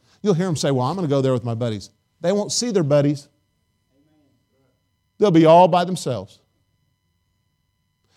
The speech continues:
There'll be a perpe-, perpetual falling, perpetually burning. It's not a good place to go. And, and, we,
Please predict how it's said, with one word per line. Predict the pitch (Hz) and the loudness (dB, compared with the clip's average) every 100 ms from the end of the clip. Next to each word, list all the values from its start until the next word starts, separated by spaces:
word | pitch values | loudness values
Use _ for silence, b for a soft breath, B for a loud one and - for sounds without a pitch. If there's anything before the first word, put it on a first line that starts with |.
| - | 0
There'll | 196 233 | 4 6
be | 185 | 4
a | 170 | 2
perpe-, | 160 - 196 - - | -2 -6 -4 -4 -2
perpetual | 170 202 208 208 175 | 0 2 0 2 2
falling, | - 214 208 220 220 202 | 2 4 6 6 2 -2
perpetually | 165 151 196 170 156 | -6 -4 -4 -4 -4
burning. | 127 113 175 190 208 226 196 _ _ _ _ _ _ _ _ _ _ _ _ - | -2 2 2 2 0 -4 -10 _ _ _ _ _ _ _ _ _ _ _ _ -8
It's | - | 0
not | 269 | 2
a | 202 | 4
good | 156 214 | 4 2
place | - 220 196 | 2 0 0
to | 185 | 0
go. | 170 214 151 | 2 2 2
And, | 139 | 0
and, | 170 185 | 0 2
we, | 190 | 2